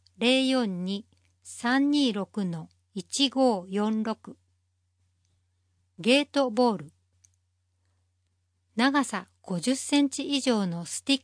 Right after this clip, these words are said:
クを使い、直径七点五センチメートルのボールを打って、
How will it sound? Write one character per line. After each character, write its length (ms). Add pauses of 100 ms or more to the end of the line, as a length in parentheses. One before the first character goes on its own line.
ク 140
を 100
使 380
い、 160 (600)
直 120 (120)
径 300 (120)
七 340
点 320
五 120
セ 180
ン 100
チ 160
メ 180
ー 40
ト 140
ル 100
の 180
ボ 240
ー 40
ル 180
を 140
打 80
っ 20
て、 360